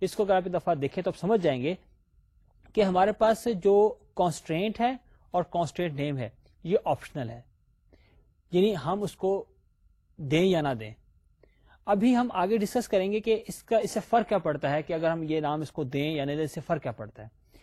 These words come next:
لیکن باقی اگر اس میں آپ دیکھیں تو ہمارے پاس مختلف آپشنز ہیں کہ نل، not null، یا تو یہ دیں، یا دیں پرائمری کی، یونیک میں سے کوئی ایک،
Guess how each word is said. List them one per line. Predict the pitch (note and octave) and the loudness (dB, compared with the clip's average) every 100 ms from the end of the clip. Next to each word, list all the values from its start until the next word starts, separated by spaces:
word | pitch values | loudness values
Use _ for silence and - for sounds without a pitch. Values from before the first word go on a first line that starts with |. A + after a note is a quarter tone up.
| - - | -10 -2
لیکن | F3 | 0
باقی | G#3+ D#3 - B3 | 4 4 4 4
اگر | A#3 | 4
اس | A3+ | 4
میں | A3+ | 2
آپ | F3+ | 0
دیکھیں | D#3 - A3 - _ | 0 -2 -4 -6 _
تو | - | 0
ہمارے | G3+ G#3 | 4 4
پاس | A3+ | 4
مختلف | F#3+ F#3 - | 2 -2 0
آپشنز | E3 - - G#3 D3+ | 2 2 0 0 -2
ہیں | A#2+ - _ _ _ | -6 -10 _ _ _
کہ | - G3 G#3 - _ _ | 2 4 4 0 _ _
نل، | C#3+ E3 A#3+ - _ _ B2+ | 0 2 2 -2 _ _ 0
not | C#3 - | 0 0
null، | G#3 G3 E3+ | -2 -2 -4
یا | C#3 | -2
تو | D3+ | -2
یہ | C#3 F3+ | 0 2
دیں، | G3+ A3 - _ _ - _ | 0 -2 -8 _ _ -20 _
یا | D3 D#3+ G3 F#3 | 2 6 6 4
دیں | G3 G#3 _ _ _ - | 0 -4 _ _ _ -2
پرائمری | D3+ E3+ G3 | 0 2 0
کی، | F#3+ G#3 G#3+ _ - | 0 -4 -4 _ -8
یونیک | C#3+ C#3 E3+ | -2 0 0
میں | F3+ | -2
سے | D#3+ E3+ | -4 -4
کوئی | D3+ E3+ | -2 4
ایک، | G3+ A3+ | 4 4